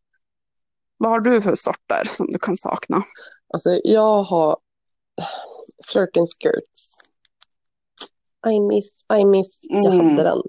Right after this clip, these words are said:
Speaker 2: fram tills väldigt nyligt och det var bland mina första också. Men jag lät den blomma och blomma och den stod på mitt dödsbord. Eh,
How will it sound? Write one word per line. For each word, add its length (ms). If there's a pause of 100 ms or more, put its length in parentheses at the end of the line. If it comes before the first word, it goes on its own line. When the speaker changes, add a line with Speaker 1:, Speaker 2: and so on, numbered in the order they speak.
(160)
Speaker 2:
fram 180
tills 240
väldigt 320
nyligt 500
och 40
det 80
var 160
bland 260
mina 180
första 400
också. 360 (520)
Men 460
jag 220
lät 260
den 180
blomma 520
och 140
blomma 520
och 120
den 120
stod 300
på 80
mitt 340
dödsbord. 760 (920)
Eh, 360